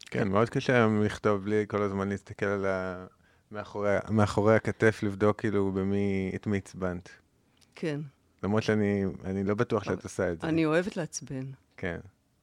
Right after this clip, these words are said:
Speaker 2: זאת אומרת, כשאני כותבת, אני לא חושבת, אני לא
Speaker 1: כן.
Speaker 2: מנסה לעצבן, אבל אם זה קצת מעצבן מישהו, אז אני חושבת
Speaker 1: אוקיי,
Speaker 2: שזה
Speaker 1: אז,
Speaker 2: טוב.
Speaker 1: אז באמת, אז באמת, נגיד, הנושא של מיניות, שאת, אה, מתעסקת, עוסקת בו, אז איך הגעת, נגיד,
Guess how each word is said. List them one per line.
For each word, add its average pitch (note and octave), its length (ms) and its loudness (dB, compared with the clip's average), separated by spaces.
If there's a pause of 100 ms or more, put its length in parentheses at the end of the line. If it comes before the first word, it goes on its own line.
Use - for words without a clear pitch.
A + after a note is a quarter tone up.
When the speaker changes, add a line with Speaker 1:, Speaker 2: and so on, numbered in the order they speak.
(120)
Speaker 2:
זאת E3+ 160 -2
אומרת, D#3 280 4
כשאני E3 200 -2
כותבת, G3+ 340 0
אני F3+ 160 6
לא F3+ 80 6
חושבת, F#3+ 540 0
אני C#3 260 0
לא E3 340 2
Speaker 1:
כן. E3 100 2
Speaker 2:
מנסה A#3 260 4
לעצבן, D#3+ 540 2
אבל C#3 240 -4 (520)
אם G#3+ 140 4
זה B3+ 100 -2
קצת A#3 260 -2
מעצבן A3 500 2
מישהו, A3+ 300 2
אז D#3+ 160 -2
אני D#3 280 -2
חושבת E3 280 -6
Speaker 1:
אוקיי, - 220 4
Speaker 2:
שזה E3+ 80 0
Speaker 1:
אז, G#2+ 80 -2
Speaker 2:
טוב. E3 160 0
Speaker 1:
אז A2 140 -4
באמת, A2+ 440 0
אז F2+ 200 -12
באמת, G#2 380 0
נגיד, A2 360 2
הנושא G2+ 360 -4
של A2 180 -4
מיניות, G2 640 -2
שאת, - 260 -8
אה, F#2 220 -4
מתעסקת, F#2 500 -6
עוסקת - 380 -8
בו, A2 180 2 (680)
אז F2+ 260 -4 (380)
איך C3 180 -2
הגעת, A#2 360 2
נגיד, G2+ 300 -2